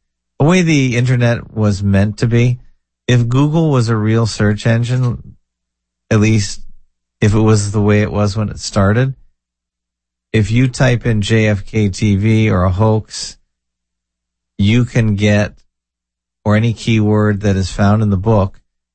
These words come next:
you won't find it on a P D F 'cause the P D F is sort of like a picture. It's not really searchable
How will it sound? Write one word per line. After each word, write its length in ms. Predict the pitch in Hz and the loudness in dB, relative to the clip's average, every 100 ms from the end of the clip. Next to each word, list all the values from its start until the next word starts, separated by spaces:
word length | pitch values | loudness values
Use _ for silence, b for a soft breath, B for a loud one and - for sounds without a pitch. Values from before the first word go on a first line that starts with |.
| _ | _
you 100 | 113 | 0
won't 220 | 120 175 | 0 0
find 400 | - 139 131 135 | -2 0 0 0
it 180 | 120 - - | 0 -2 -2
on 260 | 107 107 | 0 0
a 40 | 101 | 0
P 220 | - 113 | 0 0
D 200 | 101 101 | 2 2
F 360 | 127 92 95 - | 2 0 -4 -8
'cause 120 | 101 | -4
the 100 | 98 | -4
P 200 | 92 123 | -2 0
D 140 | 113 107 | 2 2
F 220 | 104 101 | 2 0
is 120 | 95 | -6
sort 220 | - 104 | -2 0
of 80 | 98 | 2
like 220 | 95 95 | 0 0
a 240 | 95 92 92 - | 0 -2 -2 -2
picture. 640 | 120 - - 120 123 120 - - _ _ _ _ | -2 -2 0 0 0 -4 -12 -20 _ _ _ _
It's 180 | 98 - | -6 -2
not 400 | 107 104 98 98 - | 2 2 2 0 -6
really 260 | - 101 95 | -2 0 0
searchable 840 | - 107 104 - 107 110 113 107 | 0 0 0 -2 0 0 0 -4